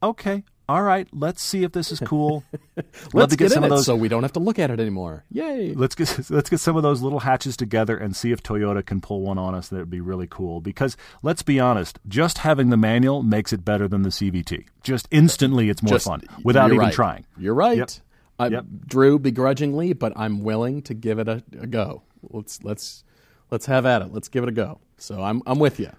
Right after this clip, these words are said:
Speaker 2: Let's, let's
Speaker 1: Do you see
Speaker 2: see.
Speaker 1: Michael's question on Facebook? Michael and his son Alex, his nine-year-old son Alex, loves to listen to the podcast. That's cool.
Speaker 2: Yeah.
Speaker 1: So, uh, Michael and Alex, I wanted to answer your question.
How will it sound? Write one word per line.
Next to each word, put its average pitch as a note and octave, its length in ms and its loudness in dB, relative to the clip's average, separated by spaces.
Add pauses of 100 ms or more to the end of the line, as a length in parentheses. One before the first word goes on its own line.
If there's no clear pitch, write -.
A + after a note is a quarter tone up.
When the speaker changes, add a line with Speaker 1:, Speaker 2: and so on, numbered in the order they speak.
(260)
Speaker 2:
Let's, - 400 -12
let's A2 160 -8
Speaker 1:
Do C#3+ 80 -4
you - 20 -2
see E3+ 140 -2
Speaker 2:
see. - 60 2
Speaker 1:
Michael's D3+ 360 0
question D3 380 0
on A#2+ 140 0
Facebook? C3 480 -2
Michael D3 480 -2
and D3 260 -2
his C3+ 180 -4
son D3 300 -2
Alex, B2 360 -4
his G2+ 120 -4
nine-year-old C#3+ 460 -2
son C3+ 200 -4
Alex, B2 400 -4
loves C3 280 -2
to C#3 80 -6
listen C3+ 220 -4
to B2+ 40 0
the A2+ 100 -6
podcast. B2 500 -4
That's G3 280 -6
cool. D3 580 -4 (100)
Speaker 2:
Yeah. A#3+ 340 2
Speaker 1:
So, B2 160 0 (100)
uh, C#3 160 -4
Michael E3+ 400 2
and D3 120 0
Alex, C#3+ 280 2
I C#3 60 -2
wanted C#3 180 0
to B2 80 -4
answer C3+ 260 -2
your B2 120 -2
question. F#2 520 -6